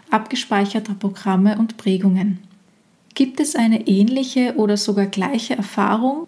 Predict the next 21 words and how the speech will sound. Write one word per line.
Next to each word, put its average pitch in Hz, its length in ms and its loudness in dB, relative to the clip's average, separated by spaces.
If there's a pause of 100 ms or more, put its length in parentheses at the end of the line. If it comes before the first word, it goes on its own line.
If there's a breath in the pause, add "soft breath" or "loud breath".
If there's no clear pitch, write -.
die 226 360 2
bereits 208 480 0
in 208 80 0
unserem 220 380 2
Unterbewusstsein 208 760 0
abgespeichert 233 800 -4
ist? - 340 -8 (460 soft breath)
Gibt - 220 -2
es 240 120 0
ein 202 200 6
Programm, 202 760 0
ein 190 180 4
Muster, 247 680 2
eine 202 260 4
Reaktion, 190 840 0 (120)
die 254 80 -2
abgerufen 226 640 -2
werden 214 280 0
kann? 247 280 -6 (1040 loud breath)
Wenn 208 160 6
ja, 202 360 2